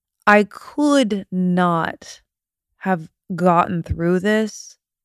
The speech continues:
without Catalina Sue, Lena, my dearest sister, <laughs> my best friend,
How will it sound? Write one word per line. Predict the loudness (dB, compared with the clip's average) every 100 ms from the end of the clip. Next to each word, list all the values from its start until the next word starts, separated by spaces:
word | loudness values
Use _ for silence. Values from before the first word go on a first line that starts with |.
| _ _
without | -2 -2 0 -2 -2 -8 _ _ _ _ _ _ _ _ _ _
Catalina | -4 -2 0 -2 -2 -4
Sue, | -8 -6 -2 0 0 -4 -12 -20 -8
Lena, | -2 0 0 0 -2 -6 _ _ _ _ _ -10
my | -8 -8 _ _ _ _ _ _ _ 0
dearest | 4 6 6 6 2 -6
sister, | -6 -6 -6 0 0 0 -6 -20 _ _ _
<laughs> | _ _ _ -8
my | -6 -6 -8 -14 _ _ _ _ _ _ -20
best | -6 4 4 4 -2 -18
friend, | -4 -2 0 0 -4